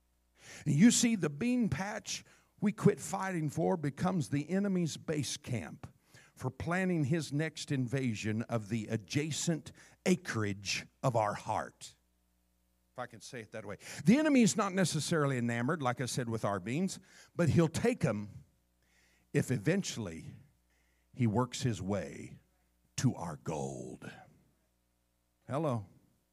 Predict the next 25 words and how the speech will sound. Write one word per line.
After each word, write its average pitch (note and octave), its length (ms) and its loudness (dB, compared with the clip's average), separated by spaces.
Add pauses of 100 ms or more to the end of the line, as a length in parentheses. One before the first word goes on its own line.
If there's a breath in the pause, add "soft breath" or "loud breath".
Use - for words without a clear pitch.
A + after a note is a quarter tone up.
(880 loud breath)
And E3 80 4
this D#3+ 180 4
morning, A#3 300 2
I'm A#3+ 140 -2
not A#3 140 -2
gonna G3 160 0
tell F#3+ 280 -2
you D#3+ 180 0
what D3+ 260 -2
your D3 80 -4
personal C3 400 -4
bean A#2+ 220 -4
field G2 320 -8
is. F#2+ 220 -6 (880 soft breath)
It's - 160 -8
different A#2+ 320 -4
for G#2+ 140 -8
each A2 180 -6
of D#2+ 100 -8
us, - 320 -12 (600 soft breath)
but - 180 -16
you D#2+ 80 -14
probably F#2+ 460 -2
already D#2+ 440 -6
know. C#2+ 540 -12